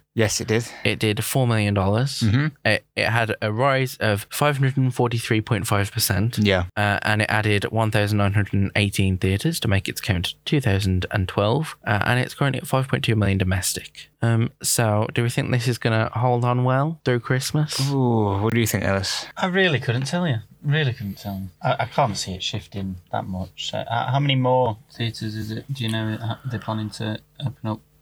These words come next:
Speaker 3: have a wider release next week?
Speaker 2: I imagine they'll try. Whether they'll succeed, because a lot of films try the, like, slow release first.
Speaker 3: Yeah.
Speaker 2: The very fast, like, "Here's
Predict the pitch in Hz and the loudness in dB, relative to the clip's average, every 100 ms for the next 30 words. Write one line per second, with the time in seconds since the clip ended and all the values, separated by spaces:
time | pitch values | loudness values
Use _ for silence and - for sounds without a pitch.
0 | _ 110 113 110 110 107 113 117 - 127 | _ -4 0 0 0 0 -2 -4 -2 -4
1 | 135 135 139 135 - 117 120 117 117 123 | -2 0 -2 -2 -4 0 2 2 2 2
2 | 135 135 156 147 127 110 - - 104 104 | 0 0 0 2 2 0 -4 0 2 2
3 | 135 165 - 113 123 127 123 123 113 117 | 0 -4 -4 -2 0 0 2 2 2 2
4 | 107 - - 127 - - 110 107 113 123 | -2 0 0 0 0 2 2 0 -2 0
5 | 107 - - _ _ _ _ _ _ - | 2 0 -4 _ _ _ _ _ _ -6
6 | 107 127 131 123 - 110 104 101 98 - | 0 2 2 0 2 2 2 0 0 -2
7 | - _ - 110 98 98 98 92 62 - | -4 _ 0 2 4 2 2 2 -2 -8
8 | _ _ - 104 - - - - 104 104 | _ _ 0 0 2 2 2 2 2 2
9 | 107 120 127 127 - - - - 123 123 | 2 2 2 0 -2 -6 -4 0 2 0
10 | 139 - - - - 113 98 90 - 117 | -2 -8 -10 -14 -4 -2 -2 -4 -8 -2
11 | 127 127 120 117 - _ 113 - 127 127 | 2 4 2 0 -2 _ -6 0 2 0
12 | 117 127 113 - - - 107 - - - | 0 0 0 -2 -2 0 0 0 -4 0
13 | 120 107 107 - | 2 2 0 -4